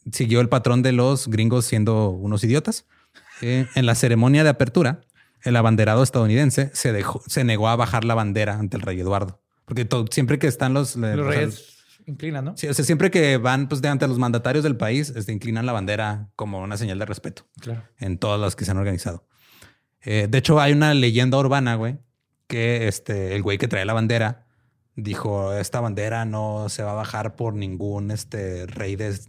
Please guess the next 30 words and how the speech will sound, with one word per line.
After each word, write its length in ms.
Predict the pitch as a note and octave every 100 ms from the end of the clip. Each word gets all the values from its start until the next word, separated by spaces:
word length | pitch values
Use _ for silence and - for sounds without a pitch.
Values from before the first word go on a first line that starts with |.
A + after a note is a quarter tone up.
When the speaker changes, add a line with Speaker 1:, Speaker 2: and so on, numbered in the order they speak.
| G#2+ F#2+ F#2+
Speaker 1:
rey 180 | G2 G#2
humano, 360 | G#2 F2 F2
una 140 | F2+ F#2+
madre 240 | F#2 F2+
así. 80 | -
Speaker 2:
Ajá. 280 | A#2+ A2 _ _ _ -
Speaker 1:
No 180 | G2+ G2+
earthly, 240 | F#2+ G#2+
the, 340 | G2+ G#2+ G#2 G2
the 260 | G2+ G#2+
flag 380 | F#2+ - A#2+ A#2
will 160 | B2 A2
not 260 | A#2 A2 A#2
dip 140 | A2+
for 200 | - A2+
no 160 | G#2 G2+
earth-, 200 | G#2 G2 -
earthly 340 | G#2+ G2 A2
king", 300 | - G#2+ G2
algo 140 | F#2 G2
así. 160 | B2+ - _ _ _ _
Totalmente 880 | A2 A2+ A2+ A2 A#2+ A2 G#2 F#2+ F2
Speaker 2:
Falsa. 380 | A#2 C3 A#2 -
Speaker 1:
man-, 400 | A#2+ G#2 G#2 A2+
no 80 | B2
hay 80 | C#3
manera 180 | C#3 C#3
de 60 |
comprobarlo, 420 | C3 A2 G#2+ G#2+
güey. 100 | G#2+